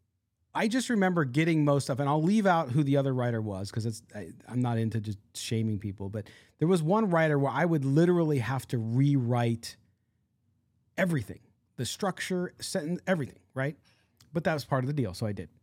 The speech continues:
Mo stuff would come in, I literally would go through, try to edit, try to edit, look, look, look.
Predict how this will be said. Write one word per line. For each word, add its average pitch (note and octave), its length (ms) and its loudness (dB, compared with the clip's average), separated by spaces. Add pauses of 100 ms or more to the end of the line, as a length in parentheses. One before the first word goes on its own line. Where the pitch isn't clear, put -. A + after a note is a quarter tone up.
(840)
Mo G#3 260 4
stuff A#3 320 -2
would F3 140 0
come E3+ 240 2
in, D#3+ 220 4
I D3 160 -2
literally F3+ 460 4
would B2+ 200 0
go F3+ 160 4
through, D#3 220 0
try E3 200 0
to E3+ 100 -2
edit, C#3 200 0
try D3+ 180 0
to D3+ 60 2
edit, C#3 180 -4
look, D3 180 -4
look, C#3+ 160 0
look. C3 140 -2